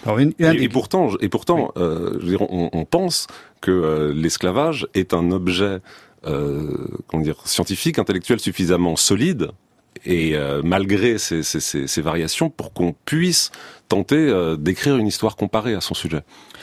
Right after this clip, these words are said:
Speaker 1: Et vous faites, vous faites la distinction aussi entre, euh, les sociétés qui pratiquent l'esclavage et les sociétés esclavagistes, ce qui n'est pas tout à fait la même chose.
Speaker 2: Bien sûr.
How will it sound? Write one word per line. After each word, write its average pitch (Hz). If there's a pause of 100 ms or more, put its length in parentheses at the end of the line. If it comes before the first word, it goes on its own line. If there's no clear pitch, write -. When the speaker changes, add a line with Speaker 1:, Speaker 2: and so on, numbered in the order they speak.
(200)
Speaker 1:
Et 127
vous 123
faites, 175
vous 156
faites 175
la 156
distinction 127
aussi 127
entre, 107 (100)
euh, 101
les 110
sociétés 117
qui -
pratiquent -
l'esclavage 117 (260)
et 117
les 110
sociétés 113 (100)
esclavagistes, 107 (140)
ce -
qui -
n'est 98
pas 110
tout -
à 123
fait -
la 107
même 104
chose. 147
Speaker 2:
Bien 87
sûr. -